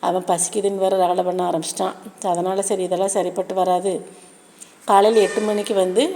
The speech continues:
உங்க டாக், நாய்க்குட்டியும் தூக்கிட்டு வாங்கன்னு சொல்லிட்டாங்க. சரி, இனி வந்து கொங்கல் நகரம் தேவையெல்லாம் போய் டைமை வேஸ்ட் பண்ண வேண்டாம்னு நாங்க அப்படியே ரிட்டர்ன் போயிட்டோம்.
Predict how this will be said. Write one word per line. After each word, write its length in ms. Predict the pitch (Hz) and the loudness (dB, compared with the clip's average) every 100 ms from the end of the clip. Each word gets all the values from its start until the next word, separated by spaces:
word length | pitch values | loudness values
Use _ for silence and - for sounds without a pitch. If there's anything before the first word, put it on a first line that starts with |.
| - | -8
உங்க 200 | - 190 185 180 | -8 2 4 4
டாக், 320 | 185 185 202 214 190 180 | 4 6 6 4 0 0
நாய்க்குட்டியும் 600 | 185 196 202 214 226 220 | 0 0 -2 -4 -4 -2
தூக்கிட்டு 360 | 202 202 190 | -4 -4 -2
வாங்கன்னு 340 | 190 185 190 190 | 0 0 -2 -4
சொல்லிட்டாங்க. 540 | 190 180 175 175 170 185 - - - - - | -4 -4 0 0 0 -2 -4 -12 -14 -14 -14
சரி, 300 | - 233 220 226 | 2 6 6 6
இனி 160 | 214 220 | 2 2
வந்து 220 | 220 233 | 2 4
கொங்கல் 280 | 214 202 214 | 2 4 4
நகரம் 340 | 208 208 202 | 4 2 2
தேவையெல்லாம் 520 | 202 196 196 202 202 | 2 4 2 2 0
போய் 200 | 202 196 208 | 0 0 2
டைமை 360 | 196 190 196 | 2 2 0
வேஸ்ட் 280 | 185 185 - | 0 -2 -2
பண்ண 180 | 190 185 | -4 -2
வேண்டாம்னு 420 | 185 180 180 214 | -2 0 -2 -2
நாங்க 220 | 208 175 | -2 -2
அப்படியே 260 | 175 185 196 | -2 -2 -2
ரிட்டர்ன் 360 | 170 170 190 180 | -4 -6 -6 -4
போயிட்டோம். 440 | 180 175 180 220 | -4 -2 0 -2